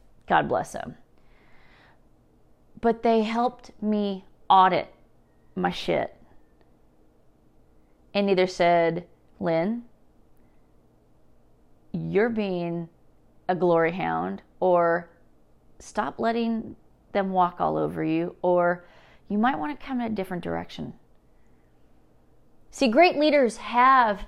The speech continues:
people in their tribe who they can count on, who they know won't undermine them,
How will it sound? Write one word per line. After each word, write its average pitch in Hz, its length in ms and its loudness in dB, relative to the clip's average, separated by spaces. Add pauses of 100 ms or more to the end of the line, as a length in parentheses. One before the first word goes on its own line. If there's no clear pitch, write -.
people 180 680 -2 (880)
in 233 180 4
their 196 160 2
tribe 185 540 0 (200)
who 240 120 0
they 185 300 2
can 175 520 -4
count 175 380 -8
on, 175 320 -12 (1000)
who 262 180 2
they 233 180 10
know 233 340 2
won't 233 360 0
undermine 190 580 -2
them, - 300 -12